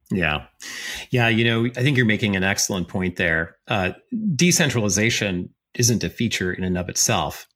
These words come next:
And, you know, I think it's tough when, you know, if you build a product that's just a clone of a closed product and it's decentralized, so you should care about this. I think that's a really hard, um, you know, uh, thing to do.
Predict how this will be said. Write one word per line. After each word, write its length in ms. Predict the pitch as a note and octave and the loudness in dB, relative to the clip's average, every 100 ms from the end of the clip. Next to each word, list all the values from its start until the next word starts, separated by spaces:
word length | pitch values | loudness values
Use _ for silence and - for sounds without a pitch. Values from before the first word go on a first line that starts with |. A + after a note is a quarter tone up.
| _ - | _ -4
And, 380 | A#2 G#2 G2 G2+ | -2 0 0 0
you 80 | C#3 | 0
know, 200 | A2+ G2+ - | 0 0 -2
I 80 | A#2 | -2
think 220 | - G#3 | 0 2
it's 160 | F#3+ - | 2 0
tough 380 | - D#3+ G#2 - | 0 -2 -2 -2
when, 300 | A2+ G#2 G#2+ | 0 0 -2
you 180 | - A#2 | -4 -2
know, 120 | G2 | -2
if 120 | F#2+ | -4
you 120 | A#2+ G2 | -4 0
build 240 | C3+ C3+ | 0 0
a 40 | |
product 480 | B2 - B2 A#2+ A#2 | -2 2 4 4 0
that's 120 | A2+ - | -4 -4
just 200 | B2 - | -4 -4
a 40 | |
clone 720 | - - B2 B2 B2 A#2+ A2+ | -8 -4 0 2 4 4 2
of 180 | - G#2 | -2 -4
a 60 | |
closed 500 | F#2+ - B2 B2 - | -4 -2 2 2 0
product 540 | - A#2+ G#2+ G#2 G2+ - _ _ | 0 2 2 2 0 -6 _ _
and 160 | - A2 | -2 0
it's 160 | B2 - | 2 2
decentralized, 840 | D3 - G3+ F#3+ G3+ D3+ A#2 A2+ | 4 4 2 2 0 0 0 0
so 80 | - | -2
you 220 | C#3+ D#3 | -2 -4
should 280 | D#3 E3+ - | -4 -4 -4
care 200 | - F3+ | -2 0
about 260 | F3+ C#3 A#2+ | 0 0 0
this. 220 | A2+ - - - - - - - - | -2 -4 -6 -16 -18 -18 -20 -20 -4
I 100 | C3+ | -2
think 260 | B2 E3 D3 | 2 2 2
that's 240 | C#3 C3 | 2 0
a 40 | A#2+ | 0
really 280 | A#2+ A#2 G#2 | 2 2 0
hard, 580 | - A2 G#2 G2 F2 - _ | -2 -2 0 -2 -4 -10 _
um, 720 | A#2+ A2 G#1 G1+ - G1+ C3+ _ _ | -4 -2 -4 -4 -4 -6 -8 _ _
you 80 | A2+ | -4
know, 140 | G2 A#2+ F4+ A3+ - | -4 -8 -16 -10 -6
uh, 180 | - - - | -6 -6 -6
thing 180 | - A#2+ | 0 2
to 60 | F#2 | 2
do. 420 | G2 G#2 F2+ E2+ | 2 4 2 -2